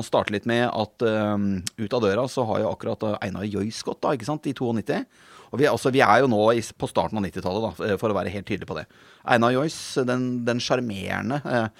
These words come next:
og alltid nybarberte bergenser har, <laughs> har gått ut av, ut av døren. Han var jo en utadvendt person som vi var veldig svake for. Han skriver seg, Jois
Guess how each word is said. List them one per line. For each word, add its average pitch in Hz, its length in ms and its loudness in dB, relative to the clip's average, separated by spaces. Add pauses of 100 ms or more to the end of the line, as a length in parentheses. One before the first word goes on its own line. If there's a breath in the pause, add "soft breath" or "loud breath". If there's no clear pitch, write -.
(320 loud breath)
og 120 280 4
alltid 98 400 -2
nybarberte 101 840 0
bergenser 110 560 -2
har, 120 200 4
<laughs> 151 240 4
har 175 120 6
gått 147 380 0
ut 120 260 0
av, 131 500 6
ut 120 220 -2
av 127 100 4
døren. 113 320 4 (360 loud breath)
Han 135 160 6
var 107 180 4
jo 113 80 4
en 131 80 2
utadvendt 110 560 0
person 123 320 0
som 117 160 -4
vi 117 100 -2
var 107 200 -4
veldig 101 260 -4
svake - 320 -4
for. 101 120 -2
Han 110 120 0
skriver 101 420 -4
seg, 135 220 4
Jois 113 200 2